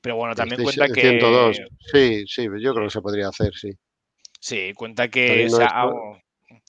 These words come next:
Speaker 1: Barton
Speaker 2: Ah, bueno,
Speaker 1: va a cobrar
Speaker 2: perdona.
Speaker 1: lo mismo, al fin y al cabo. Dime, dime.
Speaker 2: Pero estáis en ciento dos sin contar a estos ya, claro.
Speaker 1: Sí, pero bueno,
Speaker 2: Pero
Speaker 1: Barton, súmale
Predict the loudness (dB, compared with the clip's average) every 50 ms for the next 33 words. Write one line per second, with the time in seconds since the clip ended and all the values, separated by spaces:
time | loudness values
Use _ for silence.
0 | _ _ _ _ 0 2 2 2 2 0 -2 2 4 4 4 4 4 4 2 0
1 | 0 -4 -2 0 2 2 2 2 2 4 4 4 2 2 -2 -4 -6 -6 -8 -8
2 | -10 -10 -12 -14 -12 -10 -10 -10 -10 -12 -16 _ _ -16 -14 -12 -12 -14 -16 _
3 | _ _ _ -6 -2 -2 -2 -2 -4 -6 -8 -4 -4 -4 -2 -2 -2 -2 0 -2
4 | -2 0 0 2 2 4 2 2 0 -2 -4 -8 -10 -12 -16 _ _ _ -10 -8
5 | -8 -6 -8 -6 -4 -4 -2 -2 -4 -6 -8 -10 -12 -12 -8 -8 -8 -8 -8 -10
6 | -12 -12 -12 -14 -16 _ _ _ _ _ _ _ _ _ _ -8 -8 -6 -6 -6
7 | -6 -6 -6 -6 -8 -8 -8 -10 -10 -10 -12 -8 -2 0 0 0 0 -2 -4 -6
8 | -6 -6 -10 -10 -4 -2 0 0 0 0 0 0 0 0 0 0 0 -2 0 -2
9 | -2